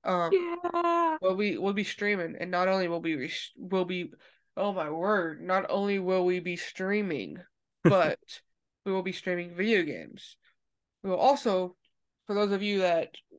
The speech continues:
Speaker 1: think we either cut things or you guys do wanna just hear the raw talk, we're gonna live stream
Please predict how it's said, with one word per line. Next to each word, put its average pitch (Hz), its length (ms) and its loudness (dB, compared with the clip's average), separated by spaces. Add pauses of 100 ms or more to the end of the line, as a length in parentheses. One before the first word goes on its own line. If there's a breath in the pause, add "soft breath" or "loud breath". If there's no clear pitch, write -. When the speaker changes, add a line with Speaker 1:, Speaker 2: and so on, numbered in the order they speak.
(420)
Speaker 1:
think 196 160 -4
we 180 280 -2
either 170 160 0
cut - 360 -2
things 180 580 -6 (500 soft breath)
or 180 300 2
you 180 140 -8
guys 175 240 2
do 202 160 2
wanna 180 180 4
just 170 160 -6
hear 160 140 -2
the 151 100 -4
raw 165 380 2
talk, 165 460 0 (500 soft breath)
we're 202 140 2
gonna 196 260 6
live 175 360 4
stream 170 460 -8